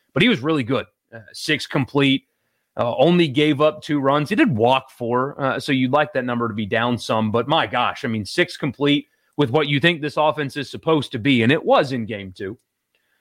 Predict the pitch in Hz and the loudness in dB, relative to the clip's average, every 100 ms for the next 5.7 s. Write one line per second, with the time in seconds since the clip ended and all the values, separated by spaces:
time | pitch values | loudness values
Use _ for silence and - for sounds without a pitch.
0 | _ _ 147 143 131 120 123 143 135 113 | _ _ 0 2 2 0 -4 -2 -2 -4
1 | - 180 - 190 156 139 156 160 - 120 | 0 0 0 -2 -2 4 4 4 -2 0
2 | 180 - - 165 156 156 117 135 - - | 0 0 -2 2 2 0 -4 -4 -4 -6
3 | - 151 175 143 147 151 147 - - 151 | -12 -6 -6 -2 2 2 2 -2 0 0
4 | 160 143 - 151 147 - 147 139 135 - | 2 -2 0 0 0 0 2 2 -2 -2
5 | 135 139 127 143 175 156 135 | 0 2 2 0 2 0 -2